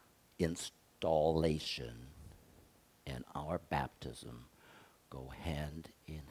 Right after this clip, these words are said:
hand. And we escape the bad stuff. So die to sin.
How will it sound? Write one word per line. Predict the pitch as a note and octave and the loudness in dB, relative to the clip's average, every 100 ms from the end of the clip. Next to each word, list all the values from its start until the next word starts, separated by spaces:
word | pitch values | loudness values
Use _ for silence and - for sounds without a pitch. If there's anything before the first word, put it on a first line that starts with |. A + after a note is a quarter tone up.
| - | -8
hand. | D#2+ A#1+ - - - _ _ _ _ - - - - - - _ _ _ _ _ _ - | -8 -8 -14 -20 -20 _ _ _ _ -20 -20 -20 -20 -20 -20 _ _ _ _ _ _ -8
And | D2 C#2 C2 B1+ - - - - _ _ _ _ _ | -6 -6 -8 -10 -16 -20 -20 -20 _ _ _ _ _
we | - C3+ | -6 0
escape | - - C#3+ G#2+ - - - _ _ _ _ _ _ _ _ _ _ | 2 6 6 4 -2 -18 -20 _ _ _ _ _ _ _ _ _ _
the | - | -10
bad | - C#2+ - | -6 -4 -6
stuff. | - - - - - - - - - _ _ _ _ _ _ _ _ _ _ _ _ _ - - _ _ _ _ _ - | -12 -14 -16 -20 -20 -20 -20 -20 -20 _ _ _ _ _ _ _ _ _ _ _ _ _ -20 -20 _ _ _ _ _ -14
So | - G#2+ G2+ - _ _ _ _ _ _ - - | -6 -6 -6 -12 _ _ _ _ _ _ -6 2
die | F2 | 4
to | G2 C3+ | 4 0
sin. | - E3 D3+ | 0 -2 -2